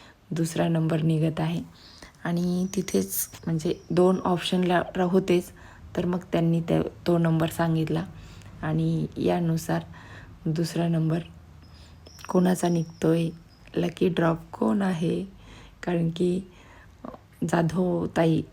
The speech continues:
ज्या होत्या, तर त्यांनी तर दुसरा नंबर मिळवलाच, पण सेकंड दुसरा कोण आहे? तर सर्वांना आतुरता लागलीच असेल, तर चला पाहूया दुसरा नंबर. तर त्या लकी विनर आहेत,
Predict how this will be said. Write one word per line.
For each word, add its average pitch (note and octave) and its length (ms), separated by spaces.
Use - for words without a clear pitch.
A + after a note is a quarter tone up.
ज्या E3 120
होत्या, D#3 360
तर - 680
त्यांनी E3 340
तर F3 260
दुसरा E3+ 320
नंबर E3 320
मिळवलाच, F3 680
पण F#3 320
सेकंड F#3 480
दुसरा F3 300
कोण E3 280
आहे? D#3+ 220
तर E3+ 200
सर्वांना F3+ 420
आतुरता F3 400
लागलीच E3 440
असेल, F3 300
तर E3+ 100
चला F#3+ 240
पाहूया F3 440
दुसरा E3+ 440
नंबर. D#3 380
तर E3+ 200
त्या G3 120
लकी F3 400
विनर E3 340
आहेत, E3 560